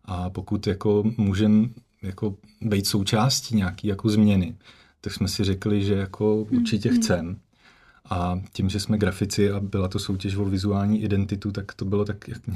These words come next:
Speaker 1: tak nějak přirozený vlastně. A ten proces po tom přihlášení do té soutěže, tak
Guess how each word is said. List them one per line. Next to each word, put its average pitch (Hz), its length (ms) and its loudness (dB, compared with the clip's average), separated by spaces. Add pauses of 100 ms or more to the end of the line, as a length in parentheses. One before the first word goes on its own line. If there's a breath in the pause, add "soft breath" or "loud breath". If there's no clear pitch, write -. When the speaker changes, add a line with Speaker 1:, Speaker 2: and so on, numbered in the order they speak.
(160)
Speaker 1:
tak - 140 -20
nějak 117 200 0
přirozený 101 640 6
vlastně. 92 380 -8 (800)
A 95 380 0 (200)
ten 107 200 2
proces 107 680 2 (560)
po 104 100 -4
tom 117 240 6
přihlášení 107 600 4
do 107 80 2
té 113 140 -2
soutěže, 104 480 2
tak 104 240 -4